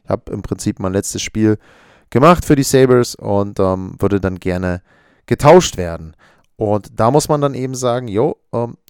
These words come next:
ist auch immer noch ein Thema, ist aber bisher noch nicht passiert. Aber andere Spieler sind getauscht worden von Buffalo. Und zwar wurde zum einen getauscht Sam Reinhart, der ist von Buffalo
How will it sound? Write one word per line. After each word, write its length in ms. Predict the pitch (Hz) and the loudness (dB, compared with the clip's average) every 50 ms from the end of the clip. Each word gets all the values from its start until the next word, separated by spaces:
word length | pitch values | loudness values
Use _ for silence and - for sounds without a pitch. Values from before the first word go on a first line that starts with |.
| _ _ _ | _ _ _
ist 220 | 139 131 - - | -2 -2 0 -2
auch 180 | 127 120 - - | -2 -2 -2 -2
immer 140 | 123 123 | -2 -2
noch 100 | 113 104 | -2 -4
ein 60 | 104 98 | -6 -10
Thema, 320 | - - 117 135 185 196 | -8 -8 -6 -6 -6 -8
ist 180 | - - - - | -8 -8 -4 -2
aber 120 | 131 127 | -2 -2
bisher 320 | 120 131 - - 120 113 | -2 -6 -8 -6 -6 -6
noch 120 | 120 120 113 | -6 -6 -8
nicht 160 | 120 113 - | -10 -12 -14
passiert. 480 | - 113 - - - - - - - _ _ _ | -16 -16 -16 -16 -14 -14 -14 -16 -16 _ _ _
Aber 420 | - 98 104 123 123 113 123 214 208 _ _ _ _ _ _ _ _ _ _ _ _ _ _ _ _ _ _ - _ | -4 0 0 2 4 2 2 2 -2 _ _ _ _ _ _ _ _ _ _ _ _ _ _ _ _ _ _ -8 _
andere 280 | - 156 180 180 135 110 | 2 2 4 4 2 0
Spieler 460 | - - - 98 80 80 78 78 78 | -2 -4 -10 -8 -8 -8 -8 -10 -12
sind 380 | 73 76 82 87 80 - _ - | -12 -12 -12 -12 -12 -14 _ -14
getauscht 480 | 98 82 - 92 90 87 - _ - | -14 -10 -6 -6 -6 -6 -6 _ -12
worden 320 | 90 82 80 80 80 80 - | -10 -8 -6 -6 -8 -10 -10
von 200 | - 87 82 80 | -10 -10 -8 -6
Buffalo. 400 | 85 85 - - 85 80 80 80 | -8 -8 -6 -6 -6 -6 -6 -6
Und 200 | - - 104 - | -6 -8 -10 -8
zwar 320 | - - 127 139 156 165 - - - _ _ | -4 -2 0 0 0 -2 -6 -14 -20 _ _
wurde 200 | - 123 123 131 | 0 2 2 2
zum 200 | 131 - 131 98 | 2 -2 -6 -4
einen 380 | 107 117 123 135 143 151 156 156 _ _ _ _ _ _ _ _ | -2 -2 -2 -2 -4 -6 -8 -12 _ _ _ _ _ _ _ _
getauscht 480 | - - - 123 123 131 - - - _ _ | -12 -4 0 2 2 2 2 0 -14 _ _
Sam 340 | - - - 131 123 123 120 | -10 -2 0 0 2 4 4
Reinhart, 640 | 113 110 117 127 127 117 107 107 117 196 208 - - | 4 6 6 4 2 2 0 -2 -4 -4 -8 -10 -18
der 320 | - - 98 104 107 110 | -20 -4 0 2 2 2
ist 240 | - 107 113 - - - | 0 -2 -6 -6 -8 -6
von 200 | - 117 104 95 | -4 -4 0 0
Buffalo 580 | 101 107 - - 120 117 117 117 120 120 131 | 0 0 2 0 0 2 2 2 2 0 -2